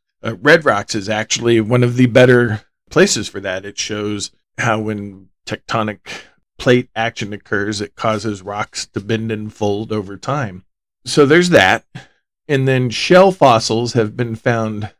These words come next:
at mountain elevations that it takes plate tectonics to explain, and the soul, the slow movement of time and continents colliding into each other, so that something that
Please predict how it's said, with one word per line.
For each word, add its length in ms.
at 200
mountain 400
elevations 840
that 420
it 160
takes 260
plate 400
tectonics 720
to 120
explain, 580
and 160
the 60
soul, 460
the 120
slow 400
movement 640
of 280
time 560
and 560
continents 500
colliding 560
into 380
each 180
other, 400
so 240
that 160
something 480
that 220